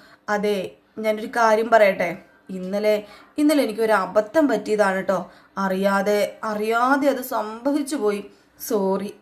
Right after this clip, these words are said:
എന്നോട് ക്ഷമിക്കണം. ഇനി, ഇനി ഞാനിത് ആവർത്തിക്കത്തില്ലെന്ന്" പറഞ്ഞിട്ട് നേ-, വേഗം ബാത്റൂമിലേക്ക് കയറി പോയിട്ടോ.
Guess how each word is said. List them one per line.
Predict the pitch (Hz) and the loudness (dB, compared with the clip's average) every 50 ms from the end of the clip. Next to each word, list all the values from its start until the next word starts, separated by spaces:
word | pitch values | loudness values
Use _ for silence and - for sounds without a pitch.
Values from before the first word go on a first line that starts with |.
| _ - | _ -8
എന്നോട് | 240 226 220 226 233 233 | -6 -4 -4 -2 -2 -2
ക്ഷമിക്കണം. | 262 262 - 269 233 208 208 202 214 214 208 208 - - _ _ _ _ - 233 | -4 -4 -2 -2 -2 -2 -2 0 2 2 2 0 -6 -18 _ _ _ _ -12 -8
ഇനി, | 214 226 220 - - - _ _ | -6 -6 -6 -6 -8 -18 _ _
ഇനി | - 320 339 349 381 403 415 403 | -2 0 0 2 4 2 4 4
ഞാനിത് | 349 311 285 294 285 277 | 6 6 6 6 6 6
ആവർത്തിക്കത്തില്ലെന്ന്" | 277 254 247 240 247 269 269 269 262 262 - 247 233 226 233 233 | 6 6 6 4 2 -4 -6 -6 -6 -6 -6 -4 -6 -4 -4 -2
പറഞ്ഞിട്ട് | 233 226 226 285 214 214 233 226 - - - _ _ _ - | -2 -2 -2 -2 -2 -2 -2 -4 -4 -12 -20 _ _ _ -6
നേ-, | 226 247 247 247 247 | -2 -2 -2 0 2
വേഗം | 247 254 254 254 262 269 277 277 269 240 - - | 2 4 6 8 8 8 8 8 6 2 0 0
ബാത്റൂമിലേക്ക് | 233 233 226 226 226 226 233 233 240 240 233 220 262 247 | 2 4 6 6 4 2 -4 -4 -4 -6 -6 -6 -4 -4
കയറി | 220 208 | -2 -2
പോയിട്ടോ. | 202 208 208 190 185 - 220 | -2 -2 -2 -2 -2 -2 -4